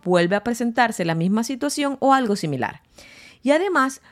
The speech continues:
podemos hacer seguimiento en vivo del estatus de cada proceso o proyecto. Como número dos, nos recomienda ajustar y ser intencionales en las cosas que hacemos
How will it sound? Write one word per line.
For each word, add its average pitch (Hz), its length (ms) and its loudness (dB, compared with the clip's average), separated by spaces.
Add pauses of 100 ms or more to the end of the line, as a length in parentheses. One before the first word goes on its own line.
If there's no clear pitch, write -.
(160)
podemos 269 340 4
hacer 277 240 0
seguimiento 254 720 -2
en 190 280 2
vivo 285 420 -2
del 196 240 2
estatus 214 500 0
de 196 180 0
cada 285 340 0
proceso 269 500 -4
o 202 100 0
proyecto. 135 460 -6 (1120)
Como 262 200 2
número 339 340 2
dos, 240 440 0
nos 240 360 4
recomienda 262 680 0
ajustar 254 680 -2 (120)
y 226 140 0
ser 349 300 -4
intencionales 214 1000 0 (220)
en 214 140 2
las 226 120 2
cosas 302 340 -2
que 302 120 0
hacemos 254 420 0